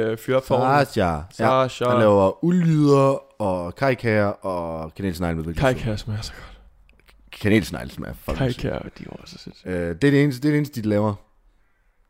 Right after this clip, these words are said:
Speaker 2: Et, et, en slags rundstykke, en ulyde. Det hedder de. Det er sådan noget, hvor, det er sådan en, øh, almindelig, hvad fanden hedder det? Det er en håndværker bare med,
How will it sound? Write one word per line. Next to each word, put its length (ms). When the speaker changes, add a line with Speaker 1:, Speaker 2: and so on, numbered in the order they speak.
Speaker 2:
Et, 140
et, 200
en 140
slags 280
rundstykke, 380
en 80
ulyde. 460
Det 80
hedder 100
de. 80
Det 460
er 40
sådan 60
noget, 140
hvor, 140
det 120
er 60
sådan 240
en, 200
øh, 160
almindelig, 520
hvad 120
fanden 180
hedder 120
det? 140
Det 60
er 20
en 80
håndværker 380
bare 200
med, 180